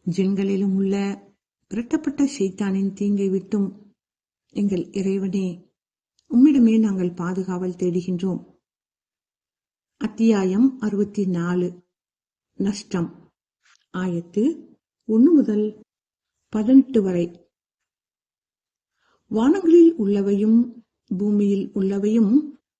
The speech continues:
அல்லாவையே போற்றுகின்றன. அவனுக்கே ஆட்சி உரியது.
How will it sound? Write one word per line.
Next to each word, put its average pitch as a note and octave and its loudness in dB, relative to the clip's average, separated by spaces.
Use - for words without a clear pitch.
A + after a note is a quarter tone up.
அல்லாவையே A#3+ 2
போற்றுகின்றன. G#3+ -2
அவனுக்கே A3+ 0
ஆட்சி G#3 -4
உரியது. A3 0